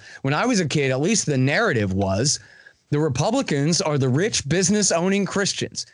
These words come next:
and the Democrats are everybody else. <laughs> Right? And so if, if it's their fault somehow that people don't think that way anymore, well, that sucks.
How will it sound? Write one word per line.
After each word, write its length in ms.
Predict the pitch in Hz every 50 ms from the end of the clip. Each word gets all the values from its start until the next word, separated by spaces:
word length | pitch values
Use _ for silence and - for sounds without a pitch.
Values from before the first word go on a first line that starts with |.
| - - -
and 160 | - 156 160
the 40 | 156
Democrats 760 | 127 113 135 180 233 262 277 190 - 170 151 151 175 180 -
are 320 | - 139 139 135 131 - -
everybody 880 | 190 190 214 233 202 202 240 262 202 180 156 165 170 180 180 190 196 151
else. 420 | 160 165 156 - - - - - - - - - _ _ _ _ _
<laughs> 100 | - - - - - - - - - - _ _ _ _ _ _ _ _ _ _ _ _ _ _ _ _ _ _ _ -
Right? 220 | 151 175 170 - - - _ _ -
And 260 | - 202 185 180 175 -
so 300 | - 220 208 196 175 - - _ _ _ _ _ _ _ _ -
if, 180 | - 196 175 139 147 160 - _ _ _ _ _ -
if 300 | 185 160 151 135 131 - _ _ _ -
it's 260 | 220 269 233 - - 151
their 480 | 131 143 147 147 170 180 240 320 339
fault 360 | 277 - 190 160 143 139 - -
somehow 760 | - 196 170 156 156 156 160 139 123 120 120 120 123 135 131 - _ _ _ _ _ _ _ -
that 220 | 185 180 170 139
people 280 | - 220 233 190 196 185
don't 340 | 160 143 190 196 208 180 131
think 200 | - 247 302 -
that 220 | - 277 226 156 156
way 300 | 151 160 143 135 131 127
anymore, 640 | 131 127 123 120 123 120 113 113 113 123 160 175 - _ _ _ _ _ _ _ _ _ _ _ - -
well, 480 | 180 196 175 156 156 165 170 175 - -
that 320 | 127 143 151 226 311 -
sucks. 600 | - - - 156 127 139 190 233 - - -